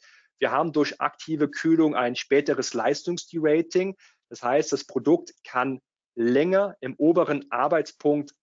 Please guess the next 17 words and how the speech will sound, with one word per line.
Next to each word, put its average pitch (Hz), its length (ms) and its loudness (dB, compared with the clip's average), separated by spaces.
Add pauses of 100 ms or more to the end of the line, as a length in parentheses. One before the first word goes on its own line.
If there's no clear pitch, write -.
arbeiten, 196 840 0
für 160 440 0
mehr 143 520 0 (100)
Ertrag 120 540 -4
zu - 140 -4
erwirtschaften. 190 840 -2 (280)
Bedeutet, 135 500 0
wir 139 100 -4
könnten 143 440 -4
bis - 220 0
zu 175 140 -4
siebzig 156 480 -4
Grad 139 400 -2 (300)
Innentemperatur 139 840 -2
vom 160 320 0
Gerät 131 520 0
mit 123 180 -12